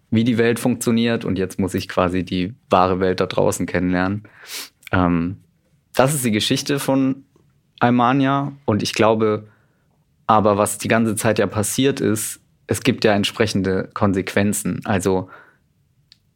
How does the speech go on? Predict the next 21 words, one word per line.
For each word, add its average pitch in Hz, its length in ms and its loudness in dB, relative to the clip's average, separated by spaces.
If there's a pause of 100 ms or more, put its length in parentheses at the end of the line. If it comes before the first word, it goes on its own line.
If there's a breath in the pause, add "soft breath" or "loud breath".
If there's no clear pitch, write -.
(100)
so 110 260 2
ein 107 80 2
Spruch - 560 -2 (460)
wird 107 240 2
ja 104 60 6
nicht 95 200 0
einfach 98 240 -4
gedroppt, 101 600 0 (100)
weil 95 120 0
er 87 80 2
funny 120 360 0
ist, 127 200 -4
sondern 92 440 -4 (760 soft breath)
es - 160 -4
ist 101 120 -6
ja 98 100 2
Teil 101 220 2
der 95 100 0
Geschichte, 104 500 -2
dass 98 200 -2
daraufhin 95 720 -2